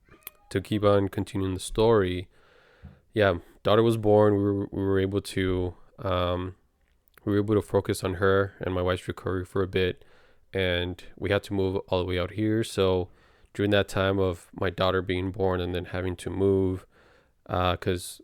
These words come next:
I had no longer had a job, we had to make some changes, drastic changes. So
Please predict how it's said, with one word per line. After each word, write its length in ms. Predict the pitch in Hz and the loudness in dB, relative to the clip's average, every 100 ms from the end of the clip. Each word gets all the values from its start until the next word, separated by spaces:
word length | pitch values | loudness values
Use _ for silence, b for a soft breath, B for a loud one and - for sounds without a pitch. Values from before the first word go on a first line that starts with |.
| - | -10
I 100 | 98 | -6
had 100 | 95 | -4
no 100 | 92 | -2
longer 240 | 92 87 | -2 -4
had 160 | 90 98 | -6 -4
a 20 | |
job, 300 | 98 104 98 | 0 4 4
we 100 | 92 | 2
had 120 | 90 | 0
to 120 | - | -2
make 200 | 98 90 | -4 -4
some 140 | - 92 | -6 -6
changes, 500 | - 113 101 92 87 | 0 2 2 0 0
drastic 360 | - 104 104 | -2 -2 -6
changes. 440 | - 92 90 92 87 | -6 -4 -2 -4 -6
So 360 | - 90 90 | -4 -4 -4